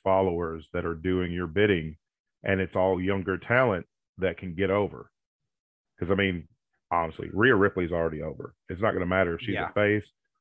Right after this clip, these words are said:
Speaker 1: or a heel. I'm watching everything she does because she is, everything about her screams star.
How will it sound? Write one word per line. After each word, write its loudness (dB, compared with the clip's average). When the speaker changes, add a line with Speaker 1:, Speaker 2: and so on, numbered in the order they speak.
Speaker 1:
or 0
a -6
heel. 2
I'm 0
watching -2
everything -2
she -12
does 2
because -2
she -2
is, -4
everything 0
about 2
her 0
screams -4
star. -8